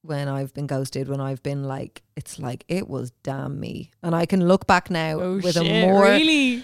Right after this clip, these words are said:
Speaker 1: It was like, "Come on, bitch. Like, what the f-?"
Speaker 2: Yeah,
Speaker 1: Like,
Speaker 2: true.
Speaker 1: and I mean, you know, in sense of, like, I would have,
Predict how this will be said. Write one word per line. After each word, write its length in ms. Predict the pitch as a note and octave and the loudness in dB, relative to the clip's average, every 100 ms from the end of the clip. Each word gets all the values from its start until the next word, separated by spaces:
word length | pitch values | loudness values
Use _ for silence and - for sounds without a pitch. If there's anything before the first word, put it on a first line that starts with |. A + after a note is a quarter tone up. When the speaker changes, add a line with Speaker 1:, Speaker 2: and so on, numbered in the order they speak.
| - | -4
Speaker 1:
It 140 | - - | -2 0
was 160 | F4+ | 2
like, 400 | F#4 F4+ F#4 - _ _ | 4 4 2 -4 _ _
"Come 260 | - D#4 F#4 | -8 -4 0
on, 320 | D#4 F#4+ F#4+ | 0 0 0
bitch. 360 | F3+ F3+ - - | 0 -2 -4 -4
Like, 200 | C4+ - | -4 -2
what 240 | G4 - | -4 -2
the 80 | C4 | -2
f-?" 140 | A3 - | -2 -2
Speaker 2:
Yeah, 240 | A3 F#3+ | 0 0
Speaker 1:
Like, 80 | F#3 | -2
Speaker 2:
true. 240 | G3+ F3 E3+ E3+ - | -6 -6 -6 -6 -2
Speaker 1:
and 180 | D4+ D#4 | 2 2
I 40 | |
mean, 320 | D#4 D4+ D4 - _ _ _ _ - | 2 0 -4 -12 _ _ _ _ -12
you 80 | B3+ | -2
know, 180 | D4 B3+ | 2 2
in 160 | - C4+ | 2 0
sense 260 | C#4 C4+ C4+ | 2 2 2
of, 100 | A3+ | 2
like, 200 | G#3+ G3 - - | 2 2 -8 2
I 80 | G#3+ | 4
would 140 | A3 | 4
have, 140 | G3+ | 2